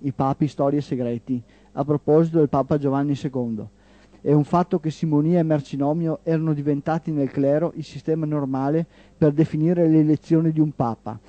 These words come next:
e sembrava proprio che lo Spirito Santo c'entrasse poco nell'ispirazione di questo o quel candidato, eh, candidato." Dice ancora il dizionario cronologico dei papi di Matteo Rosai: "Ma come poteva porsi a capo della cristianità,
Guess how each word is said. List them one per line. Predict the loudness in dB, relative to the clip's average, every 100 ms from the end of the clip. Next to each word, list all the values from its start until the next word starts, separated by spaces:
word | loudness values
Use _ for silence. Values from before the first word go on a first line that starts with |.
| -20 -12
e | -6
sembrava | -2 0 2 4 4
proprio | 4 2 2 2
che | 2
lo | 0
Spirito | 0 0 2 0
Santo | -2 -2 0 0
c'entrasse | 0 -2 -4 -4 -2
poco | 0 0 0 -6
nell'ispirazione | -2 0 0 -2 -2 -2 0 0 0
di | -2
questo | 0 0 0 -2 -2
o | -4
quel | 0 0
candidato, | 0 -2 -2 -4 -8 -10 -14 _
eh, | 2 2 2
candidato." | -2 0 0 -2 -6 -10 -12 -18 -20 -20 -20
Dice | -2 0 2
ancora | 2 6 6
il |
dizionario | 4 2 -2 -2 -4
cronologico | -2 0 0 0 0
dei | 0 0
papi | -2 -2 -2
di | -2
Matteo | -2 -4 2 2
Rosai: | 2 0 -4 -4 -6 -10 _ -20 -20 -20 -20 _
"Ma | -2 0
come | 4 2
poteva | 4 2 4 6 6
porsi | 4 4 2 -4 -6
a | -6
capo | -2 -2 0
della | 0 0
cristianità, | -2 -2 0 0 2 0